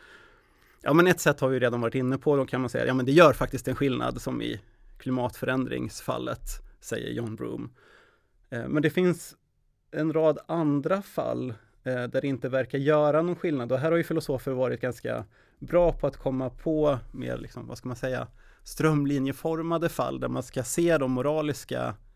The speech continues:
problemen tydligare, men som kanske är, ja, det är inte så troligt att de skulle inträffa exakt som de är, men de är väldigt bra att filosofera kring. Eh,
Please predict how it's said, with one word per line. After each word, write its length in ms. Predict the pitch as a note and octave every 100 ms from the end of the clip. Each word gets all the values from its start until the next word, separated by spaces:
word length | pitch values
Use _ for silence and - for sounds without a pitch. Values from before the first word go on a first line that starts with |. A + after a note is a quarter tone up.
| - - -
problemen 640 | - C3 D#3+ F3 C3 A#2+
tydligare, 560 | B2 C#3 C3 D3 D3+ A#2
men 140 | B2
som 160 | - B2
kanske 380 | - C3+ A#2+ D3
är, 400 | C3 B2+ A#2+ - - - -
ja, 80 | C#3+
det 60 |
är 20 | D#3+
inte 100 | -
så 80 |
troligt 360 | C#3 E3 D3 C3+
att 100 | -
de 300 | C3 C3 A2+ - - -
skulle 300 | - - C3
inträffa 580 | C3+ C3+ B2+ - C#3+ -
exakt 300 | A#2 - A#2+
som 100 | B2
de 160 | B2 C#3
är, 120 | E3+
men 120 | D3
de 140 | C3 C3
är 40 |
väldigt 200 | A#2+ A#2+
bra 180 | B2 C3+
att 100 | -
filosofera 600 | A#2+ A2+ B2 C3+ C3 A#2
kring. 240 | - C#3 - - - - - - - - - - _ _ -
Eh, 360 | - C3 C3 B2